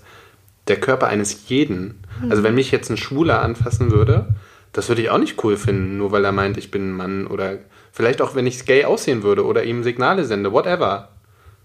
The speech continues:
Speaker 1: Das würde ich auch nicht toll finden.
Speaker 2: Nee, das würdest du nicht toll finden, aber so schnell kriegt man das einfach nicht raus. Und vor allen Dingen glaube ich,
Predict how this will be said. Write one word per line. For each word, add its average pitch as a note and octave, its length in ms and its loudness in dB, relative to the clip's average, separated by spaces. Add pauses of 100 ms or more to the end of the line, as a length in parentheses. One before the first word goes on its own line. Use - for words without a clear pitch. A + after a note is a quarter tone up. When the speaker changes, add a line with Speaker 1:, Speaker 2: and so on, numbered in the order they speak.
(420)
Speaker 1:
Das - 200 -4
würde A#2+ 140 0
ich - 100 -12
auch - 120 -4
nicht - 140 -18
toll G2 160 0
finden. F#2+ 520 -4 (360)
Speaker 2:
Nee, C4 240 4
das F#3+ 200 0
würdest A#3 180 2
du G#3 60 -2
nicht F#3 200 -6
toll F3 200 -6
finden, F#3 280 -4
aber F#3 140 0
so G3 100 2
schnell G3+ 240 2
kriegt - 240 -2
man G#3+ 140 2
das G3 140 -2
einfach F#3+ 340 -2
nicht F3+ 220 -6
raus. G3+ 260 2
Und F3+ 100 -6
vor - 120 -2
allen F3+ 120 2
Dingen G3 240 4
glaube F#3+ 280 2
ich, G3 100 -8